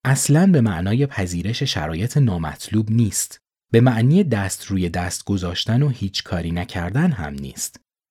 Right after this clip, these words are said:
زندگی در لحظه حال بیشتر به این معنیه که لحظه اکنون رو با تمام خوبی‌ها و بدیهاش تجربه کنیم.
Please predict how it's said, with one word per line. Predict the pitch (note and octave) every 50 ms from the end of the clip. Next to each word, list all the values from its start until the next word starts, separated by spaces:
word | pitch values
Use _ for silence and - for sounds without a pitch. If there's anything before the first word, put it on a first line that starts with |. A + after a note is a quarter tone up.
| _ _ -
زندگی | - E2 F#2+ F#2 F2 F2 E2 D#2+ A2+ D3+
در | F3 D#3+ C#3+
لحظه | A#2+ G2 F2 - - - E2 D#2 D#2
حال | D2 - - F2 D#2+ F#2 G#2+ -
بیشتر | - G2 - - - G2+ A2+ B2
به | A2 F2
این | E2+ A#2 C3+ C#3
معنیه | C3 A2+ G2 F#2 F2+ F2+ E2+ D#2+ D#2 D#2 _
که | - - D#3
لحظه | E3 E3+ D#3 - C#3 C#3+ D#3 F#3 G#3+ A#3
اکنون | A#2+ A2+ - - - A#2 B2 C3+ C#3 B2+
رو | G2 F#2
با | F2 G2+ A2+
تمام | - - - - B2 B2 C#3 C#3+ D#3 E3 E3
خوبی‌ها | C#3+ - - - G#2 G2+ G2 G2+ F#2 F2 - A2 A#2+ B2+
و | C#3 C3
بدیهاش | - F#2 F2 E2+ E2 E2 D#2 - B2+ C3+ -
تجربه | - - G2 F2 - - F2+ F2 G#2+ -
کنیم. | - - D#2+ D2 C2+ B1+ -